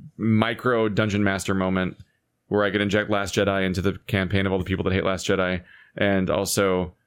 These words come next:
just have my plans foiled instantly. Just instantly. Like, I'm like,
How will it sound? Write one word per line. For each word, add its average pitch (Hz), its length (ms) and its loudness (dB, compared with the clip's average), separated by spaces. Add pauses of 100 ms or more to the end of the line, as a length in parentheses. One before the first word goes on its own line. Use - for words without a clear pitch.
(320)
just 110 220 -2
have 110 320 0
my 104 140 0
plans 101 400 -2
foiled 101 400 2
instantly. 104 580 -2 (600)
Just - 240 -4
instantly. 110 500 2
Like, 101 180 2
I'm 107 120 0
like, 104 180 -2